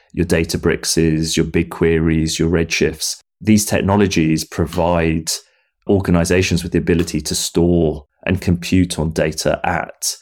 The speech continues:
unprecedented scale in a ways that is much, much more economic than was possible beforehand. You've got them and that sort of specialized set of vendors at the center of the modern data stack.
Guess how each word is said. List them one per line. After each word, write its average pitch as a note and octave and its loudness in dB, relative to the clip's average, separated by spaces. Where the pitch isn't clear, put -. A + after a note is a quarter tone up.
unprecedented - 0
scale F2 2
in E2+ 2
a D#2+ 0
ways F2+ 2
that E2+ 2
is F2 0
much, F2+ 0
much - -4
more E2 -2
economic E2 -4
than F2 0
was F2 0
possible D#2+ -2
beforehand. - -4
You've G2+ 0
got F2 0
them F2+ 4
and F2+ 0
that - 0
sort E2+ -2
of E2+ 0
specialized E2+ 0
set - -4
of - -2
vendors D#2+ -2
at - -2
the - 0
center E2 0
of - -4
the D#2 -6
modern D#2 -4
data - -6
stack. - -6